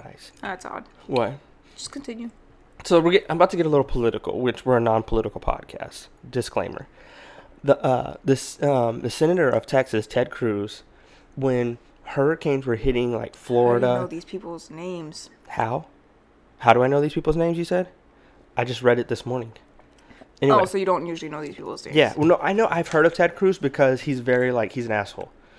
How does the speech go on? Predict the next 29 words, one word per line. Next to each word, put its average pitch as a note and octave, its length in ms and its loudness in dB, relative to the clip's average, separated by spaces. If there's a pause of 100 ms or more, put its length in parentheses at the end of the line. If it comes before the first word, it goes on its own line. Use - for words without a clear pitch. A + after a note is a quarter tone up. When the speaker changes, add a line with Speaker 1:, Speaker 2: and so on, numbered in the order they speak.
(280)
Speaker 1:
So C3 340 2 (480)
they C3 140 4
wanted D#3 240 2
to E3 80 -2
sign C#3+ 260 0
a C3 140 0
relief. B2 340 -2 (160)
He, D3+ 180 -2
uh, C#3 200 0 (480)
Texas. F3 480 -2
Speaker 2:
What D#4+ 120 4
is F#4 160 0
wrong C#4 140 2
with C4+ 140 -2
your G3+ 100 2
words G#3 460 0
Speaker 1:
I - 20 -4
don't, A#3 100 4
Speaker 2:
today? G2+ 160 2
Speaker 1:
I C#3+ 60 0
don't C3+ 80 0
know. A#2+ 80 -2
I'm A#2+ 100 -6
really C3 160 -2
struggling. G#2 440 -6 (440)
Texas. - 800 -6 (260)
Fuck. - 240 -12
Florida. D#3 600 4
Speaker 2:
<laughs> F#4 60 10